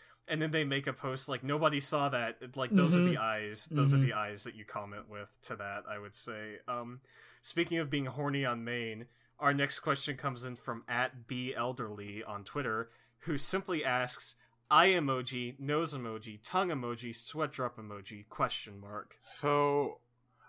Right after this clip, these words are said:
Speaker 3: I think what we need to do is at some point construct the ultimate face out of different emoji variants.
Speaker 2: Mm-hmm.
Speaker 1: Okay.
Speaker 3: Because that's what this is realized, made me realize,
Speaker 1: Yeah.
Speaker 3: you know?
Speaker 1: Yeah,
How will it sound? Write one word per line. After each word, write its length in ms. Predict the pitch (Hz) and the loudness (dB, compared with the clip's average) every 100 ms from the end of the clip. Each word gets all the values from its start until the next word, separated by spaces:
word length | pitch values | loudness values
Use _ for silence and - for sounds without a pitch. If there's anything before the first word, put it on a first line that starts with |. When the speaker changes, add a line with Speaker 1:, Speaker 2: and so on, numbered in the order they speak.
| - | -20
Speaker 3:
I 20 | |
think 320 | - 170 185 | 0 4 8
what 140 | 240 208 | 10 10
we 240 | 151 160 | 8 6
need 220 | 175 151 | 6 4
to 120 | - 113 | 0 -6
do 600 | 113 131 127 107 98 104 - | 0 2 4 2 -2 -10 -12
is 140 | 113 | -6
at 120 | 117 110 | -6 -6
some 260 | - 143 | 0 0
point 320 | 143 139 117 | 2 0 -2
construct 580 | - 117 - - 117 - | -4 -12 -10 -2 -2 -2
the 120 | 117 | -4
ultimate 380 | 101 110 117 110 | -4 -4 -6 -8
face 360 | - 101 101 - | -6 -6 -6 -4
out 140 | 104 | -4
of 100 | 98 | -4
different 360 | 87 98 104 95 | -8 -8 -8 -8
emoji 380 | 95 90 98 110 | -8 -8 -6 -4
variants. 800 | 117 120 123 123 127 - - - _ _ _ - | 0 0 0 -2 -6 -10 -18 -20 _ _ _ -8
Speaker 2:
Mm-hmm. 220 | 123 110 | -6 -4
Speaker 1:
Okay. 360 | 117 120 117 123 _ _ _ _ _ _ _ _ _ _ - | -4 -2 -4 -6 _ _ _ _ _ _ _ _ _ _ -14
Speaker 3:
Because 220 | 110 123 | -8 0
that's 200 | 127 - | 0 4
what 260 | 139 127 - - | 4 4 0 -8
this 220 | 120 110 | -6 -4
is 240 | 110 101 98 | -8 -10 -6
realized, 680 | 107 101 87 - - - _ _ | -4 -2 -4 -8 -18 -20 _ _
made 180 | 98 104 | -8 -8
me 100 | 95 | -6
realize, 280 | 95 101 151 | -4 -4 -2
Speaker 1:
Yeah. 360 | 147 131 120 110 | 0 0 0 -2
Speaker 3:
you 40 | |
know? 280 | 101 101 110 _ _ _ _ | -4 -6 -8 _ _ _ _
Speaker 1:
Yeah, 340 | 135 120 110 | -6 -4 -4